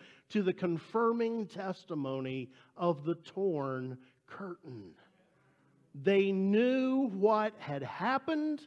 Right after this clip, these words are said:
and it cracked open or it kicked wide open the doors of their hearts to receive Christ as Savior and Lord. What an, what an amazing,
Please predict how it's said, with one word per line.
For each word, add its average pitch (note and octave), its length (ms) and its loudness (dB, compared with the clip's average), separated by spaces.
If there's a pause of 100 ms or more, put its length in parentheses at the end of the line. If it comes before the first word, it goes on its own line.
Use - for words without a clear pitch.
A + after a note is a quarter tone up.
(480)
and F#3 140 0
it F#3 160 -4
cracked C#4+ 500 2
open D4 400 4
or G#3+ 260 4
it G3 220 -2
kicked C#4 300 -4
wide A#3+ 480 0
open F3 400 -4 (1080)
the C#3 100 -2
doors F3+ 460 0
of E3+ 100 -6
their D#3 160 -6
hearts - 800 -16 (1120)
to D3 100 -6
receive C#3 540 -6
Christ C#3+ 800 -14 (520)
as A#2 180 -12 (180)
Savior B2 540 -2 (800)
and C#3 140 -8
Lord. A#2 500 -6 (480)
What F#3+ 160 -2
an, F3+ 220 -2
what G#3 200 -4
an F3+ 140 0
amazing, C#3+ 840 -4